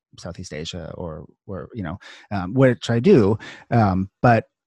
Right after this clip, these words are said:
but the opportunity, you know, something about being able to do that practice of research in the place where I'm living has always been really meaningful to me.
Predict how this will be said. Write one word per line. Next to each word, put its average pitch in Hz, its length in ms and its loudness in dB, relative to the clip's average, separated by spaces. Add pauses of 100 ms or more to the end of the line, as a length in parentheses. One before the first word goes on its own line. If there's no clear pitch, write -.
(120)
but 113 160 0
the 120 100 6
opportunity, 123 800 2
you 107 80 -6
know, 101 80 -2
something 180 440 2
about 117 400 2
being 120 200 2
able 104 160 -2
to 104 140 -6
do 110 320 -2
that 101 300 -4
practice 98 440 -6
of 95 160 -6
research 92 520 -6
in 95 200 -2
the 87 80 -4
place 92 320 -8
where 104 140 -6
I'm 87 140 -4
living 87 260 -6
has 90 160 -8
always 50 220 -6
been 50 160 -8
really 50 200 -6
meaningful 50 460 -8
to - 120 -14
me. - 160 -16